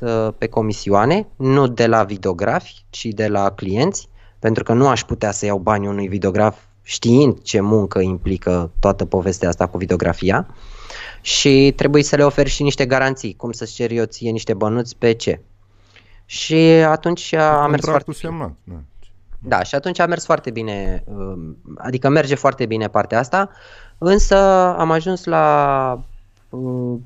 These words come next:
Speaker 1: părerea sau la nivelul sau la concluzia că eu trebuie să fac, uh, ceva mult mai mult de atât și, uh, să fac, uh, un bine tuturor,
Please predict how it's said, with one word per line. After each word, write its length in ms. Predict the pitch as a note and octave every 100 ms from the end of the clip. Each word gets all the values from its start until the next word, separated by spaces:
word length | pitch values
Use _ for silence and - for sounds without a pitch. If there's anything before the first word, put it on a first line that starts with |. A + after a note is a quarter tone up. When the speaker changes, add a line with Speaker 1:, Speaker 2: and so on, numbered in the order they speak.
| - -
Speaker 1:
părerea 440 | B2 A#2+ B2+ F#3+
sau 180 | F#3 A#2+
la 140 | A#2
nivelul 600 | A2+ G2 F#2+ D#3 E3+ D#3+
sau 480 | D#3+ A#2 A2+ A#2 A#2 _
la 160 | A2+ A#2
concluzia 680 | B2 A2 A#2 C#3+ D#3 E3 D#3
că 760 | - - D3 C#3 C3+ C3 B2+ - - _ _ _ _ -
eu 200 | B2+ D3
trebuie 220 | D#3+ D#3
să 120 | D3+
fac, 380 | C#3 D3 C#3+ -
uh, 280 | C#3 C3+ C3
ceva 280 | C3+ B2+ C3
mult 240 | C3+ C3+
mai 140 | A#2
mult 180 | G2 G2
de 80 | F2+
atât 420 | E2 B2 E3 - _ _ - - _ _
și, 640 | - - - C#3+ C#3 C#3
uh, 240 | C3+ C3 C3
să 180 | C3 C#3+
fac, 380 | C3+ D#3+ - -
uh, 420 | D3 D3 D3 C#3 C3+ - _ _ _
un 560 | - C#3 C#3 C3 B2 G#2+
bine 400 | D#3 D#3 C#3+ C3
tuturor, 680 | - C3 C3 A#2 F#2 -